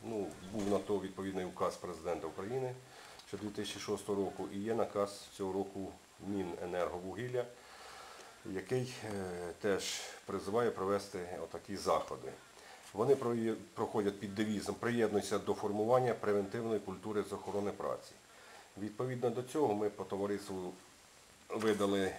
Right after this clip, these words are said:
підготували наказ сто п'ятдесят четвертий від шістнадцятого нуль четвертого дві тисячі п'ятнадцятого року. Цим наказом сформований організаційний комітет за моїм головуванням. І кожна структурна одиниця,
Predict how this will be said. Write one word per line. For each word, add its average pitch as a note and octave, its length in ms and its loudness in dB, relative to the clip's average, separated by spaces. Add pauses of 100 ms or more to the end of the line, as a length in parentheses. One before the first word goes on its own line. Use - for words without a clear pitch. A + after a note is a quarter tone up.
(160)
підготували G#2 460 6
наказ C#3 400 2
сто - 180 0
п'ятдесят G2 360 -2
четвертий A#2+ 500 0
від F2 100 -8
шістнадцятого G2+ 580 -2
нуль F2+ 80 -2
четвертого D#2+ 560 -4
дві E2 60 -12
тисячі F#2 300 -8
п'ятнадцятого F#2 480 -2
року. - 280 -6 (600)
Цим C#3 240 6
наказом G#2 440 6 (100)
сформований F#2 1000 4
організаційний F#2+ 580 0
комітет F#2+ 500 0 (100)
за G#2+ 160 -4
моїм A2+ 300 0
головуванням. A2 640 4 (880)
І A2+ 440 0
кожна A2+ 260 4
структурна G#2+ 420 2
одиниця, G#2 640 4